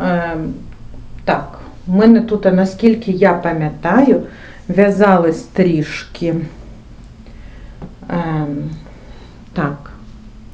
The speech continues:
спочатку це була кругла кокетка, да, отак. Спочатку була кругла кокетка, потім трішки реглана.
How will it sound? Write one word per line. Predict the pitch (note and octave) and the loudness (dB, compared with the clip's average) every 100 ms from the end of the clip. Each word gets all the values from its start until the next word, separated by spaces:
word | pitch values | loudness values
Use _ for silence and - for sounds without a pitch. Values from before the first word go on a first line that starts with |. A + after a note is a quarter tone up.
| - - - - - | -18 -18 -18 -20 -20
спочатку | - - A3+ A3 C#4+ C#4+ C#4+ A#3+ | -20 2 4 4 4 4 4 0
це | A3+ - A3+ | 0 2 2
була | G3 A3 G#3+ G3+ G3 G3 - - - | 6 8 8 8 6 2 -4 -14 -2
кругла | A#3 B3+ A3+ F#3+ F3+ | 4 6 6 4 2
кокетка, | F3 F#3 F3 A#3+ E4 F#4+ - - D#3 - - | 2 -2 0 2 4 4 -2 -12 -14 -14 -16
да, | E3 D#3+ F3+ E3 - - - - - - - - - - - - - | -2 2 2 0 -12 -20 -20 -20 -20 -20 -20 -20 -20 -20 -20 -16 -6
отак. | F#3 F3+ C3+ - - - - - - - - - | -4 -2 -6 -6 -18 -20 -20 -20 -20 -20 -20 -18
Спочатку | - G#3 G3+ B3+ B3+ G#3+ | 2 2 6 4 4 0
була | G3 G3 | 4 4
кругла | F#3 G#3+ F#3 F#3 | 4 2 4 2
кокетка, | F#3 F3 - D#4+ - - | 2 -2 2 0 2 -2
потім | - A3+ C4 - A#3 G#3+ D3+ - - - - - - - | 2 4 4 4 0 0 -6 -14 -20 -20 -20 -20 -20 -8
трішки | - G#3 B3+ B3+ - | 2 4 4 0 0
реглана. | F3+ F#3 E3 C#3 C3+ | 2 2 -2 -4 -4